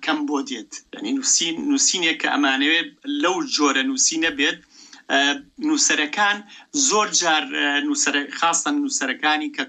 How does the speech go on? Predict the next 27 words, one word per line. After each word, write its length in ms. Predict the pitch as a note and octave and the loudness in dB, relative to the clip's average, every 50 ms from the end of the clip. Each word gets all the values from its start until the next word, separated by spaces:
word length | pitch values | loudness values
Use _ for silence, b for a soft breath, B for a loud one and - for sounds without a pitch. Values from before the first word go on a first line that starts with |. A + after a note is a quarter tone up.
| - - | -8 -2
کۆن 200 | - F#3 F#3+ E3+ D#3 C#3+ | 2 2 2 2 2 0
نووسیویانە، 600 | C#3 B2+ - - C#3 B2+ B2+ B2 B2 C3 D#3 E3 E3+ B B B B B B - | 0 0 0 0 0 0 0 0 0 0 0 -2 -2 B B B B B B 2
ئاشنای 640 | D#3 D#3 D#3+ - - - - G3 G3+ G3+ G#3 G#3 - - | 4 4 4 4 2 2 2 2 0 0 0 -2 -4 -2
کۆمپیوتەر 540 | - D3+ C#3+ C3+ - - C4+ - - G3 F#3+ F#3+ | 0 2 2 2 0 -4 -8 -4 -2 -2 -2 -2
و 40 | F#3 F3+ D#3+ | -2 -2 -2
نو-، 180 | C#3+ C3+ C#3+ C#3 - - - C3 A2 C3+ C3+ C#3 D3 C#3+ | -2 -2 -2 -6 -12 -12 -10 -8 -6 -4 0 2 2 4
ناردن 440 | C#3+ C#3 C#3+ C#3+ D3 C#3+ E3 G#3 G3+ F#3 F3+ | 4 2 2 0 -2 -2 -2 -2 -2 -4 -4
و 40 | F#3 G3 B B B B B B B B - | -6 -6 B B B B B B B B 0
تایپکردنی 760 | D#3 C#3+ D3 D3 D3 - D#3+ D3+ C3+ B2 F#3 G3+ G3+ G3 G3+ G3+ G3 B B B B - - | 2 2 2 2 0 -2 -2 -2 -2 -4 -4 -2 -2 -2 -2 -4 -6 B B B B -2 0
نووسینەکانیان 840 | D#4 C#4+ - - C#3+ C#3+ C#3 C3+ - F#3 F3+ F3+ F3+ E3 D#3+ D#3 D3+ D3+ | 0 2 2 2 2 2 2 2 2 2 4 4 4 2 2 2 2 2
نین. 120 | D3 C#3 C#3 - | 0 0 0 -2
ئەبێ 180 | D3+ D#3 G3 G#3 A3 A3+ | -2 0 0 0 0 -2
یەکێکە 380 | G#3+ - - - - - B3+ C#4+ C#4 | -2 -2 -2 -2 0 0 0 0 2
بۆیان 260 | - - C4 C4+ - C3+ - - - | 2 2 2 2 0 -2 -6 -8 -12
بکات، 360 | - - G3 F#3+ F#3+ G3+ G3 B B B B B - D3+ C#3+ D3 E3+ | -4 0 2 2 2 2 0 B B B B B -12 -8 -2 2 2
یان 160 | F#3 F#3+ F#3+ F#3+ G#3 | 2 2 2 2 0
ئێمە 220 | G#3+ G#3 G3 F#3 D3+ | 0 0 0 0 0
جی-، 180 | - F3 F#3 F3 E3 | 0 -2 -2 -4 -2
دیسان 340 | G3 F#3+ - - F#3+ F3+ F3+ D#3 | -2 0 2 2 2 0 0 0
جاریکە 400 | D#3 F#3 F#3 F3 F3+ F3 - A#3 D#3+ D3+ | 0 0 0 0 0 -2 -2 -4 -2 0
تایپی 320 | E3 D#3+ E3 D#3+ D#3+ - C3+ - | 0 0 0 0 -2 -6 -6 -4
کەینەوە. 360 | C3+ C3 B2+ B2 B2 B2 B2 B2+ B B B B B B B B _ - | -2 -2 0 0 -2 -2 -4 -6 B B B B B B B B _ 0
تایپکردنەوەی 840 | F3+ F3 E3+ E3 - - - D#3+ D3+ D#3+ E3 E3 F3+ A3 A#3+ A#3 G#3 F#3 | 2 2 2 0 -2 -4 -6 -6 -2 0 0 0 2 0 0 -2 -2 -4
نووسینیش 520 | E3+ D#3+ - - - G#3 G3+ G3 F#3+ E3 D3 - | -4 -2 0 0 0 0 -2 -2 0 0 0 2
زۆر 160 | D#3 E3+ - C#3+ | 0 0 -2 -2
گرانە، 300 | C#3+ B2+ C3 B2+ B2 B2+ B2 D3+ | -2 0 0 0 0 0 -2 0
هەیە 140 | E3 E3+ | 0 0